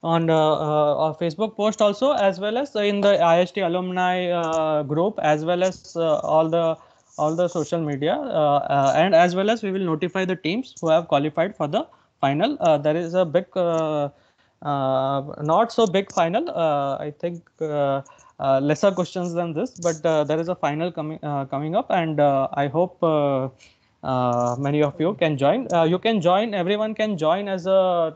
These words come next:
uh, as an audience, uh, for the, for this. Uh, we will try to get it live on Facebook, uh, the whole quiz, so that you can enjoy and you can, uh, you can share the, you can share your, uh, comments and all on,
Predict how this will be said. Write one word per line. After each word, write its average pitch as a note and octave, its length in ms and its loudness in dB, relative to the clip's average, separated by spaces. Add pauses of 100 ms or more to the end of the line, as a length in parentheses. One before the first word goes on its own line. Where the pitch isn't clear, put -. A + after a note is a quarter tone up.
uh, C3+ 360 -2 (220)
as D3 160 0
an D#3+ 140 -2
audience, E3 640 0
uh, E3+ 280 0
for D#3+ 180 0
the, D3+ 400 0 (320)
for C#3+ 140 2
this. F3 340 -2
Uh, D#3+ 160 2
we D#3 80 -2
will F#3 160 -2
try F3+ 220 4
to G#3+ 160 -4
get F3 320 0
it E3+ 280 -6
live D#3 320 2 (340)
on D#3+ 200 -2
Facebook, D3+ 520 -2 (520)
uh, C#3+ 500 2
the C#3+ 160 -2
whole E3+ 220 2
quiz, E3+ 280 -2
so - 240 -4
that D#3+ 240 0
you D#3+ 100 -4
can D3+ 200 -4
enjoy C3+ 240 -4
and F3+ 240 -2
you E3+ 60 -6
can, E3+ 280 -4
uh, F3 60 0
you D3+ 240 -2
can E3 140 -4
share E3 320 4
the, D#3+ 360 2
you D#3 120 -2
can E3 160 -2
share D3+ 380 2
your, D3 300 2
uh, C3 400 2
comments C#3+ 480 -4
and C#3+ 160 -2
all C3+ 200 0
on, C3 260 -4